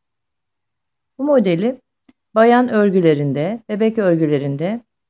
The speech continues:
bayan atkı ve şallarında rahatlıkla kullanabilirsiniz.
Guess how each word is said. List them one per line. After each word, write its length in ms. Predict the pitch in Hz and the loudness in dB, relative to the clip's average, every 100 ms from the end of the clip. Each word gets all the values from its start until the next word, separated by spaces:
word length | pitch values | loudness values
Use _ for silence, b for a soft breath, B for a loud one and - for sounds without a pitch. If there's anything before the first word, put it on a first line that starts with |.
| _ _ _ _ _ 180 | _ _ _ _ _ -2
bayan 300 | 196 233 240 | 2 2 0
atkı 680 | - 170 - 175 190 208 _ _ _ 190 | -2 -4 -6 -6 -4 -6 _ _ _ -10
ve 120 | 185 | -6
şallarında 640 | - 196 185 156 147 139 | -2 0 2 0 -2 -2
rahatlıkla 580 | 160 175 190 165 151 131 | -2 -2 -4 -6 -6 -6
kullanabilirsiniz. 1300 | 131 208 214 220 220 214 220 - 214 214 214 - | -6 -4 -2 0 0 -2 -4 -6 -6 -4 -6 -10